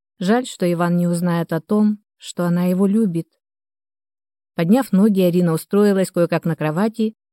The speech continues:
чтобы не беспокоить лишний раз руку, скованную наручником.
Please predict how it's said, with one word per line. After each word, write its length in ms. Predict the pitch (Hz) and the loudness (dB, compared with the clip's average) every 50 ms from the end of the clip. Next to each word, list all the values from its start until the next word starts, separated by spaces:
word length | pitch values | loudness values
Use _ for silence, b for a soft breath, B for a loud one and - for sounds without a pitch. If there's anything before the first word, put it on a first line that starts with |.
| _ _ _ - | _ _ _ -8
чтобы 300 | - - 220 240 247 247 | 0 2 2 4 4 4
не 100 | 240 220 | 4 4
беспокоить 680 | 190 185 - - 180 170 - - 190 196 196 - - | 2 0 -2 -4 -4 -4 0 0 2 2 2 0 -2
лишний 300 | 175 180 - - 180 170 | -4 -4 -2 -2 -2 0
раз 240 | 175 170 156 - 180 | 0 -2 -2 -2 0
руку, 400 | 185 208 208 - - 196 190 208 - | 0 0 0 0 -4 -4 -4 -6 -10
скованную 520 | - - - 180 165 170 175 175 175 175 | -10 -2 0 0 2 2 2 2 2 2
наручником. 840 | 180 185 190 185 180 170 - - 170 160 151 - 160 156 156 170 | 2 2 2 2 0 -2 -4 -4 -6 -6 -6 -6 -8 -8 -8 -10